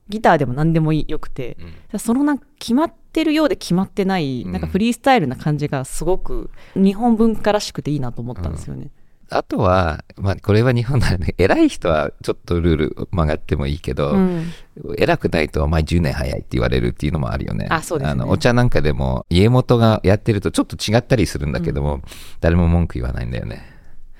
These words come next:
Speaker 1: そうですね。
Speaker 2: うん。
Speaker 1: その辺のこのなんか、定住関係とかは、日本、それも日本人らしいですよね。
Speaker 2: それも日本人らしい。っていうわけで、多分だから日本っていうのは、こう、オーダーとかしきたりとか、この、あの、標準化。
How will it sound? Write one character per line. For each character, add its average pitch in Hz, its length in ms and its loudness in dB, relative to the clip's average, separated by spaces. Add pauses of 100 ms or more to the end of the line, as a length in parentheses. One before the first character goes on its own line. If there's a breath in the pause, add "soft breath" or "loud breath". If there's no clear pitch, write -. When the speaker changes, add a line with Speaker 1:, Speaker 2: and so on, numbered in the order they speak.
Speaker 1:
そ 170 220 -6
う 180 40 0
で 127 100 -8
す 135 160 -10
ね。 131 140 -2
Speaker 2:
う - 40 -2
ん。 - 100 -2 (280 loud breath)
Speaker 1:
そ 220 100 -2
の 233 60 4
辺 269 100 2
の 240 120 2
こ 226 80 4
の 220 40 6
な 208 100 4
ん 160 60 -8
か、 123 200 -8 (340 loud breath)
定 185 180 2
住 175 100 -2
関 208 200 2
係 135 160 0
と 131 80 -6
か 123 120 -4
は、 113 200 -8 (260)
日 139 80 -6
本、 135 180 -4
そ 220 120 2
れ 254 60 4
も 262 60 2
日 247 100 4
本 247 140 4
人 226 140 2
ら 220 80 6
し 226 120 -2
い - 20 2
で 170 60 2
す - 20 -6
よ 107 80 2
ね。 98 40 2
Speaker 2:
そ 90 40 2
れ 90 60 4
も 90 60 4
日 - 20 4
本 92 120 2
人 78 320 -4 (160)
ら 73 80 -4
し - 140 -10
い。 71 100 -10
っ - 40 -16 (120)
て 135 120 2
い 135 160 4
う 135 40 2
わ 127 140 -4
け 80 140 2
で、 85 200 0
多 123 160 0
分 113 220 0
だ 98 100 -4
か 101 120 -2
ら 95 80 0
日 101 120 -2
本 165 320 0
っ - 20 -4
て - 160 -6
い 98 140 0
う 95 60 -2
の 87 120 0
は、 110 280 2 (280)
こ - 240 0
う、 - 40 0
オ 165 160 2
ー 160 40 -2
ダ 98 140 -2
ー - 40 -14
と - 100 -10
か - 120 -8
し - 120 -10
き 110 160 -6
た 113 140 0
り 107 120 -6
と - 140 -6
か、 76 160 -2
こ 78 280 -8
の、 73 300 -6 (220)
あ 82 100 -10
の、 69 100 -8
標 127 220 4
準 127 180 0
化。 131 220 -2